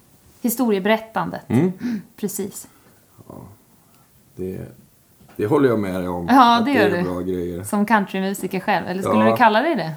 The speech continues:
Speaker 2: Nej, jag vet inte vad jag är. Jag, jag har väl varit, eh, kladdat runt i de flesta <laughs> genrer. Inte jazz kan jag inte, men, eh, nej, men det är väl det där någonstans.
Speaker 1: Mm.
Speaker 2: Rock, blues, folk,
Speaker 1: Mm.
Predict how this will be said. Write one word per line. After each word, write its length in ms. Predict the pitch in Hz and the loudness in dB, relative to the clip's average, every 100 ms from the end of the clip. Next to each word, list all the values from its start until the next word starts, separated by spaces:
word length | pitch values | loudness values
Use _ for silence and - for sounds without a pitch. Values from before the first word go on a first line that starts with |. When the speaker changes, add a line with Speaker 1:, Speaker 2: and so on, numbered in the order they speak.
| - | -12
Speaker 2:
Nej, 280 | - - - | -14 -12 -10
jag 60 | - | -8
vet 260 | 71 175 | -6 -6
inte 180 | 247 - | -6 -6
vad 120 | 92 | -6
jag 160 | 95 135 | -2 -2
är. 280 | 180 131 120 113 | -2 -2 -2 -4
Jag, 180 | 120 117 | -4 -2
jag 80 | |
har 80 | 123 | 0
väl 120 | 190 | 0
varit, 220 | 175 135 - | 0 -2 -6
eh, 260 | - - - | -16 -16 -6
kladdat 420 | 120 104 101 - | -2 -2 -2 -6
runt 240 | 95 90 95 | -6 -6 -8
i 40 | |
de 120 | 90 | -8
flesta 280 | 98 90 90 98 104 101 98 - | -8 -6 -6 -2 -2 0 -2 -2
<laughs> 0 | - 214 98 - - - | 0 0 0 -4 -6 -2
genrer. 460 | 120 104 98 - | 0 2 0 0
Inte 220 | 143 135 | 0 2
jazz 420 | 139 95 101 - - | 0 0 -2 -6 -6
kan 220 | 120 101 | -4 -4
jag 100 | 98 | -6
inte, 160 | - | -8
men, 200 | 95 101 104 - _ - - _ - | -6 -6 -8 -14 _ -20 -20 _ -20
eh, 100 | - 78 76 78 | -16 -12 -12 -6
nej, 120 | 131 | -4
men 200 | 151 143 | -2 2
det 80 | 131 | 2
är 40 | |
väl 160 | 170 170 | 2 0
det 60 | 131 92 | 0 -4
där 80 | |
någonstans. 500 | 76 85 - - - - | -6 -10 -12 -14 -16 -6
Speaker 1:
Mm. 160 | 254 214 | 0 2
Speaker 2:
Rock, 120 | 190 | 0
blues, 580 | 104 110 101 101 - - - | -2 0 0 -4 -14 -18 -8
folk, 500 | 110 101 98 - - - _ _ _ 226 | -4 -4 -4 -14 -20 -20 _ _ _ -6
Speaker 1:
Mm. 160 | 180 | -4